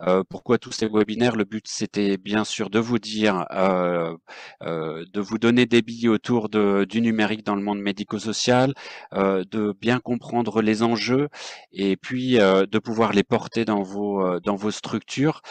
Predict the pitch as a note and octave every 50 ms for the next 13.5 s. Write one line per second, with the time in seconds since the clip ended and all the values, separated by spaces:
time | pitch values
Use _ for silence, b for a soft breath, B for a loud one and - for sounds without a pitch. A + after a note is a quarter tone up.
0 | B B B B B B - F#2+ F#2 F#2 - - G#2 G#2+ - B2+ A2+ - - C3
1 | A#2+ A2+ A2+ G#2+ G2+ G2 G#2 G#2 G2 - - A2 G#2 G#2+ A2 A2+ A#2 A2+ A2 G#2
2 | F#2+ F2+ F2+ F#2 G#2+ G#2 G#2 A2 G2+ G#2+ G#2 A2+ A2+ A2 G#2+ G#2+ G#2 G2 G2+ A2+
3 | A#2 A2 A#2 A#2+ A2+ A2+ A2+ A2+ A2+ A2+ A2+ G#2+ G#2+ G2+ - - - C3+ B2+ -
4 | - - C3+ C3 A#2+ A#2 - A#2+ A#2+ A#2 A#2 A#2 A2 - - D3 D#3+ F3 - -
5 | - - G#2+ - G#2+ A2+ A2+ A2 G#2+ G#2+ G2+ - - - C3 C3+ C#3 C#3 C3 G#2
6 | G2 G2 F#2+ G#2 G#2 G2 G2 G2+ G#2 G2+ - - - B2 A2+ G#2 G2+ - - -
7 | - A#2 A2 A2 G#2+ - - A2 A#2 B2 A2+ - A2+ F#2 F#2+ F#2+ - - - -
8 | G#2+ G#2 - G#2 G2+ F#2+ G2 A2+ A#2+ A#2+ A2+ G#2 G2+ G2 G2 G2 G#2 A2+ - G#2+
9 | G2 - - - A#2 A#2 - - - - - F#2+ - - - F#2 G2+ A#2+ A#2+ B
10 | B B B B B B B B B B B _ - G2 G2+ G#2+ G#2+ - - G#2
11 | F2+ F2 E2+ E2+ E2+ E2+ E2+ D#2+ C#2+ B1+ C2 - - G2 G2+ G2+ G#2 G#2 G2+ G2+
12 | G2+ G2+ G2+ F2+ G2 F#2+ F#2+ G#2 A2+ - - - F#2 E2 - - F#2+ F2+ F2+ F2
13 | - - A#2+ A2+ A2 G#2+ G#2+ G#2+ G#2+ G#2+